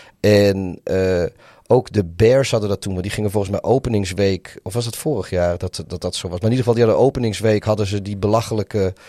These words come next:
eh, comeback eigenlijk tegen de Lions. Dat ze, die, dat ze, dat ze weet ik hoeveel touchdowns in de laatste tien minuten scoorden. En een week later deden ze dat ook tegen de Falcons. Kwamen ze ook weer terug van heel ver. Dus toen had je ook wel, eh, een paar teams, in,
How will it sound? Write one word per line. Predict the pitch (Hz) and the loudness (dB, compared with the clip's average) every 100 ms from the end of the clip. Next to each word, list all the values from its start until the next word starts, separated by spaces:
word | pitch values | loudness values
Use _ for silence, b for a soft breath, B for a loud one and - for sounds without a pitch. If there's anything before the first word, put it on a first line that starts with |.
| B B B - | B B B -4
eh, | 101 - | -4 2
comeback | 127 127 110 | 2 4 2
eigenlijk | 80 104 98 107 - | 4 2 0 -4 -2
tegen | 107 101 98 | 0 0 0
de | 95 90 | 0 4
Lions. | 104 135 143 165 - | 4 4 2 -2 -2
Dat | 110 110 | -2 -2
ze, | - 120 107 107 104 | -2 -2 0 -2 -4
die, | 110 | -6
dat | - 110 | -4 -4
ze, | - | -2
dat | 113 | -4
ze | - | -2
weet | 110 | -2
ik | 117 | -2
hoeveel | 110 113 - | -2 -2 0
touchdowns | 120 - 110 107 | 0 0 0 0
in | 107 | 0
de | 107 | 4
laatste | 107 107 - | 4 2 -2
tien | - 104 | -4 -2
minuten | 104 107 95 | -2 -2 -4
scoorden. | - 104 98 107 | -2 2 2 2
En | 95 104 - | 2 2 0
een | 101 | 0
week | 104 107 | 0 2
later | 101 110 110 92 87 | 2 2 0 -4 -2
deden | 98 92 | -2 -2
ze | 95 | -2
dat | 95 - | -4 -2
ook | 95 101 - | -2 -2 -6
tegen | - 131 131 | 0 2 2
de | 127 | 2
Falcons. | 143 139 135 147 - | 4 4 2 -4 0
Kwamen | 113 98 | 0 0
ze | - | -2
ook | 92 104 | -2 0
weer | 123 | -2
terug | - 127 - | -2 -4 -2
van | 123 | 0
heel | 120 117 | 2 2
ver. | 120 117 B B B B B B _ _ | 0 0 B B B B B B _ _
Dus | 117 127 - | -2 0 2
toen | 185 | 2
had | 180 165 | 2 2
je | 147 | 2
ook | 123 110 | 0 0
wel, | 139 117 107 - | 4 4 4 2
eh, | 101 104 104 | 0 2 2
een | 95 104 | 0 0
paar | 104 98 | 2 2
teams, | - 95 107 - | -2 -4 -4 -4
in, | 110 | -4